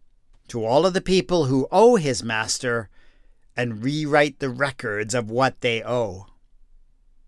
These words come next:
Everyone who heard this parable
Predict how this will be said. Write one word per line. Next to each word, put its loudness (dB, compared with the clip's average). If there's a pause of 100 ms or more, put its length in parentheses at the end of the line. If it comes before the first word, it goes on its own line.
(880)
Everyone 4
who 2
heard 4
this 0
parable 2